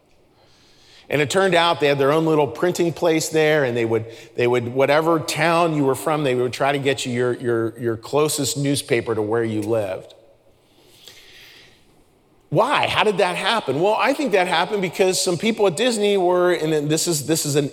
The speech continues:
a, a positive sense of doubt, is like, "Yeah, how can we serve more?"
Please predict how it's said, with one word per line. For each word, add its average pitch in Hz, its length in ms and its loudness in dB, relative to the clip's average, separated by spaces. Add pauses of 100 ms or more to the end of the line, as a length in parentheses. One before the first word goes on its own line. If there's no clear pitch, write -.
a, 135 220 2
a 127 80 -2
positive 170 560 -2
sense 131 280 -4
of 120 100 -6
doubt, 127 280 0
is 135 120 -2
like, 143 160 -2 (360)
"Yeah, 240 340 0
how - 420 -2
can 262 220 -2
we 220 120 0
serve 202 380 0
more?" 214 460 -4